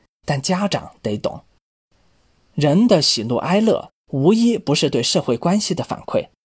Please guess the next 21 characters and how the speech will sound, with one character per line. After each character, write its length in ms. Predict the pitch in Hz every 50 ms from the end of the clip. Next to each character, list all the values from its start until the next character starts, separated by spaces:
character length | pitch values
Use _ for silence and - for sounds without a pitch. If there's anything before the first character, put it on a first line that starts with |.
| _ _ _ _ _ _ -
你 180 | 165 147 139
的 100 | 185 226
孩 240 | - - - 131 127
子 220 | - - 117 - -
已 140 | 123 120 120
经 200 | - 139 151 160
进 200 | - 160 139 127
入 200 | 120 107 92 - _ _ _ -
构 160 | 254 208 190
建 200 | - 190 165 160
更 220 | - 233 220 175
复 320 | - - - 123 107 80 -
杂 240 | - - 107 165
社 160 | 214 - - 190
会 160 | - 131 110
关 220 | - 135 123 127
系 100 | - 120
的 100 | 101 107
阶 200 | 101 - 117 107
段 180 | - 123 85 -
了。 160 | 80 -